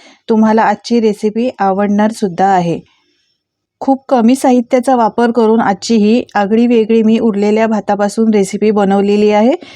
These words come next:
फक्त दहा मिनिटात बनवू शकता. सकाळच्या घाईगडबडीत तुम्हाला काही वेगळं करायचं असेल आणि तुमच्याकडे जर असा उरलेला भात असेल, तर यापासून ही रेसिपी एकदा नक्की ट्राय करा.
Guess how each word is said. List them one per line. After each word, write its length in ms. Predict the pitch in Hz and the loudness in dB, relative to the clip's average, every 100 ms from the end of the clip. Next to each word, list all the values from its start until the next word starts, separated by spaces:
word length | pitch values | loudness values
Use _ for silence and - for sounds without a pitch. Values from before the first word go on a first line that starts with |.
| - _ | -20 _
फक्त 380 | 262 254 _ - 285 | -2 -2 _ 0 0
दहा 320 | 220 208 226 262 | 2 -2 0 2
मिनिटात 560 | 247 208 202 226 233 | 2 0 -2 -2 0
बनवू 360 | 220 208 208 233 | 0 0 2 0
शकता. 440 | 254 226 - 269 359 - _ _ | 0 -4 -2 -4 -4 -14 _ _
सकाळच्या 480 | 247 240 254 247 285 | -4 2 0 2 0
घाईगडबडीत 680 | 262 240 220 233 233 247 240 240 | 2 0 2 0 0 0 0 0
तुम्हाला 280 | 226 226 226 | 0 0 0
काही 240 | 233 233 | 2 2
वेगळं 360 | 220 208 208 226 | 2 2 2 0
करायचं 560 | 226 202 202 202 226 226 | 0 0 -2 0 0 0
असेल 320 | 226 208 190 - - - | 0 0 0 -4 -20 -8
आणि 220 | 220 233 240 | 0 0 2
तुमच्याकडे 580 | 233 214 240 226 233 226 | 0 0 0 0 0 0
जर 180 | 220 226 | 0 -2
असा 320 | 214 214 220 | -4 -4 -4
उरलेला 540 | - 220 196 202 214 208 | -2 -2 -2 0 2 0
भात 320 | 190 185 - | 0 -4 0
असेल, 300 | 208 214 196 190 | -2 0 -2 0
तर 100 | 196 | 0
यापासून 760 | 190 202 220 220 214 202 220 277 - - _ | 2 2 0 -2 -4 -4 -4 -6 -10 -20 _
ही 160 | 226 262 | 2 4
रेसिपी 420 | 254 220 220 226 | 4 2 -2 0
एकदा 320 | 226 175 170 220 | 0 0 0 0
नक्की 360 | 190 - 208 | 0 -2 -4
ट्राय 260 | 208 208 170 | -2 -2 -2
करा. 300 | - 170 147 | -2 -4 -4